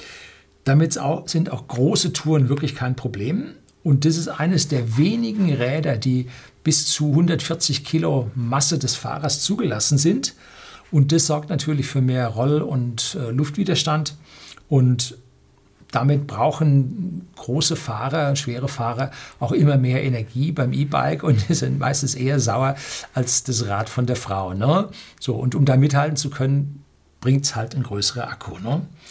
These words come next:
Und wenn man ein wenig mittritt, ähm, auf Stufe fünf, die immerhin mit dreihundert Prozent, äh, Unterstützung da mitläuft und man sich, mm, fahren lässt,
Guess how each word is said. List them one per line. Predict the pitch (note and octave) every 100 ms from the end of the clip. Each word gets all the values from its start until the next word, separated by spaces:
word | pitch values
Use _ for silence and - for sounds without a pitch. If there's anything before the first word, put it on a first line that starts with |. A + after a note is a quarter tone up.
| - - - - _ -
Und | C3 C3 C3 - - _ _ _ _ - _ _ _ _ - -
wenn | B2+ C#3+
man | D3
ein | C3+ B2
wenig | C#3+ G3 G3+ D3+
mittritt, | F3 F3+ - F3 F3+ - - - _ _ _ _ -
ähm, | C3 B2+ C3 C3 C3 C3+ - _ _ _ _
auf | - B2
Stufe | - C#3 C3+
fünf, | G#2+ D3+ A3 - - _ - - - - - _
die | B2+ A#2+
immerhin | C#3 C#3+ C#3
mit | C3+ -
dreihundert | A#2+ C3+ C3+ - -
Prozent, | C3 - C3 C#3+ D3+ - - F#3
äh, | D3 C#3+ C#3
Unterstützung | E3+ E3+ C#3+ C3+ D3 C#3+ D3+ D3
da | C3 C3 C3 B2+ C#3
mitläuft | D3 - C3 C3+ F#3 -
und | F3+
man | C3+
sich, | B2+ B2+ G3
mm, | G3 F#3+ C#3 D#3
fahren | - - A2+ D3 E3+
lässt, | D#3 G3 -